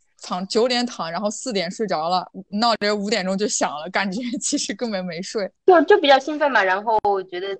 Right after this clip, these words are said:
Speaker 2: 这个，这个事情比较特别，你也比较重视这个事情，所以可能主要是那个兴奋劲儿盖过了。然后其实可能对于比赛比得多的人来说的话，有时候就是心态稍微放得平和一点，就是感觉明天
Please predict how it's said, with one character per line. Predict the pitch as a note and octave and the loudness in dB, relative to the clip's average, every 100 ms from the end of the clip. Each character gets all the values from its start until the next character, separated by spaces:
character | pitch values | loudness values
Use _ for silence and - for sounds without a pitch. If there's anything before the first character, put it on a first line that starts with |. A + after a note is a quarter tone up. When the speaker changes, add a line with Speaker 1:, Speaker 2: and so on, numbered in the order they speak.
| - | -10
Speaker 2:
这 | G#3+ | -8
个， | G3 F3+ | -6 -4
这 | A#3+ | -2
个 | A3+ | -4
事 | A#3 | -6
情 | G#3+ F#3 | -12 -6
比 | |
较 | E3+ | -4
特 | E3+ G#3 | 0 0
别， | F3 E3 | 0 -2
你 | E3 | -2
也 | E3+ | -4
比 | E3 | -2
较 | E3+ | -2
重 | E3+ A3 | 0 -4
视 | F#3+ | -4
这 | F3+ | -2
个 | E3+ | -2
事 | E3+ | -4
情， | E3 D#3 | -10 -8
所 | - | -2
以 | E3+ E3+ D#3+ - _ | 2 2 -2 -12 _
可 | - E3 | -6 -2
能 | D#3 D#3 D#3 - _ _ | 0 -2 -4 -10 _ _
主 | - F3 | 4 6
要 | G#3 | 6
是 | A#3 B3 | 6 2
那 | A#3 | 2
个 | G3+ | 0
兴 | G3+ A#3+ G#3+ G3+ | -2 -6 -4 -2
奋 | G#3 G3+ | -2 0
劲 | G3 | 0
儿 | F#3 | 0
盖 | F#3+ F3 | 2 2
过 | E3+ E3+ | 2 2
了。 | D#3 D3+ | 0 0
然 | D#3 F3 | -4 -2
后 | G3 F#3 F3 | 0 0 -6
其 | - F3 | -14 -14
实 | F3 F3+ F3+ F3+ _ - | -8 -6 -4 -8 _ -4
可 | F#3+ | -2
能 | F3+ G3 A#3+ C4 C4 | 0 0 -2 -6 -4
对 | E4 C#4+ | 0 2
于 | |
比 | B3 | 2
赛 | G3+ C4 - | 2 2 0
比 | G3+ | -6
得 | F3 | -4
多 | F#3 C#4+ | 0 2
的 | C#4+ | 2
人 | G3+ | 2
来 | G3 | -2
说 | F#3+ G#3 | -2 -6
的 | G3+ | -4
话， | G3+ F3+ E3+ E3 | -4 -4 -6 -12
有 | E3 F3 | -10 -6
时 | |
候 | A#3+ A3 F#3+ | -6 -6 -6
就 | |
是 | F#3+ F3+ | -8 -10
心 | F3+ A#3 | -10 -6
态 | B3 G3+ F3 | 0 0 0
稍 | G#3+ | -4
微 | A3 | -4
放 | A3+ | -6
得 | G3+ | -8
平 | - F#3 | -10 -8
和 | G3 | -6
一 | F#3+ | -4
点， | F#3+ | -4
就 | F3+ | -6
是 | F3 F3+ - - _ _ | -6 -8 -10 -20 _ _
感 | - E3+ | -4 -2
觉 | F#3+ | -2
明 | F#3 A3 | -4 -4
天 | D4 | -4